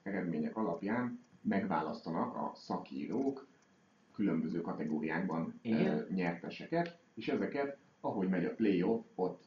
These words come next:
Speaker 1: kihirdetik. Na most ezen változtattak egy-két éve, és év végén, miután már megvan a bajnok, egy-, egy-két héttel utána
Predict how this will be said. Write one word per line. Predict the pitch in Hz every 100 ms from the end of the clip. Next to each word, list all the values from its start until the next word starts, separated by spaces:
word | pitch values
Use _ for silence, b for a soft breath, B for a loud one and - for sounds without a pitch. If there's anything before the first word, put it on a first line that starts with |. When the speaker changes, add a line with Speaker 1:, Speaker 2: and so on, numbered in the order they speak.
| _
Speaker 1:
kihirdetik. | - - 78 - - - - -
Na | 113
most | 107 107
ezen | 101 113 101
változtattak | 107 98 87 - 85 - -
egy-két | 85 - -
éve, | 143 170 127 -
és | 98 98 - - -
év | 107 92 92
végén, | 95 90 95 117
miután | 95 90 - 82
már | 78 76 - -
megvan | - 85 -
a |
bajnok, | - 131 147 101 -
egy-, | - -
egy-két | 87 - -
héttel | 90 85 73
utána | - - 92 85